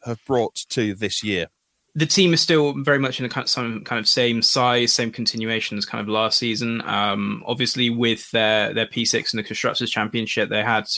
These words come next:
Speaker 2: uh, a little bit more money and a little bit more resource to kind of go out and recruit and stuff like that. But they're still, at the end of the day, the kind of, uh, quintessential,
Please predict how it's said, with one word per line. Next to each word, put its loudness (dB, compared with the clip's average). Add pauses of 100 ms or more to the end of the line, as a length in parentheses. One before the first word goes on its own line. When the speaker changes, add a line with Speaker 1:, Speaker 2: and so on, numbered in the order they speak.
(120)
Speaker 2:
uh, -2
a -2
little 0
bit -2
more 0
money 2
and 2
a 2
little 0
bit -2
more -4
resource -2
to -14
kind -2
of -8
go 0
out 0
and -4
recruit -2
and -4
stuff -4
like -4
that. 2 (720)
But 4
they're 4
still, 4 (140)
at 2
the 4
end 0
of -8
the 2
day, 4
the 0
kind -2
of, 0
uh, 2
quintessential, 0